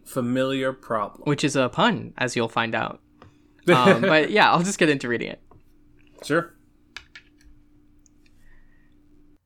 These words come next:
Speaker 2: Pistons hissed, spewing steam as once again the mighty press lifted up into the air, lurching with the requisite power to defy gravity. It was also a signal.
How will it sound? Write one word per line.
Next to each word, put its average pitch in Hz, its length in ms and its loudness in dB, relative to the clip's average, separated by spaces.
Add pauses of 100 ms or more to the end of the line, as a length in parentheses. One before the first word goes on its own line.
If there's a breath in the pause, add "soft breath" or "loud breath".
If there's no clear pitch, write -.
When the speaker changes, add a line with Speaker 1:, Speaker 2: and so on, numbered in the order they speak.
(140)
Speaker 2:
Pistons 190 520 0
hissed, - 600 -2
spewing 175 480 0
steam 160 520 0
as 123 160 0
once 165 240 0
again 143 280 0
the 135 60 -2
mighty 143 260 0
press - 580 0
lifted 147 320 -2
up 143 160 -2
into 139 160 -2
the 123 240 0
air, 117 260 2 (320 loud breath)
lurching 151 360 0
with 147 140 0
the 135 80 0
requisite 147 460 -2
power 120 360 0
to - 100 -8
defy 127 480 -2
gravity. 120 560 -4 (960 loud breath)
It - 60 -6
was 143 140 -2
also 190 500 0
a 143 100 -4
signal. - 520 -6